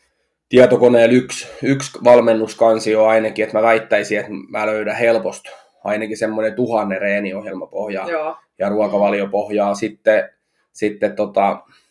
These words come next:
Speaker 1: ää, ravinto-ohjelmissa meillä oli, meillä oli kaksi, itse asiassa ka-, no, tää vähän hyppii, niin kaksituhatta kolmetoista, kun me perustettiin Step to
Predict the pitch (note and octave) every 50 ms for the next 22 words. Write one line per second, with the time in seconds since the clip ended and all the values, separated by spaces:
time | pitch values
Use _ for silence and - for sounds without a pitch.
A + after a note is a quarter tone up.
0 | _ _ _ - - G2+ G#2 G#2+ G#2 G#2 G#2 G2+ F#2+ A2 A#2+ B2 B2 A#2 G2+ G#2+
1 | A2 G#2+ G#2+ G#2+ G#2+ G#2+ G#2 G2+ G2 G#2 G#2 G#2 G#2 G#2 G#2 G#2 G2+ G2+ G2+ G2+
2 | _ _ _ _ _ _ - - G2+ G2+ G2 G2+ G2 G2+ G2+ G2+ - - _ _
3 | _ G#2+ - G2+ - - G#2 G2+ - - G#2 - - - _ _ _ - G2 G2
4 | G2 G2 - G2 G2 G2 G2+ G#2 A#2 A2+ A2+ A2+ G#2 - - A2 A2 G#2+ G#2+ G#2
5 | G2+ - - - G#2+ G#2 - - A#2+ A#2+ A#2+ A#2 A2+ G2 G#2 G#2+ G2+ - - G2+
6 | G#2 G2+ F#2+ G#2 G#2+ G2+ - - G2 - - - G#2 G2+ - - A#2 A2+ - -
7 | -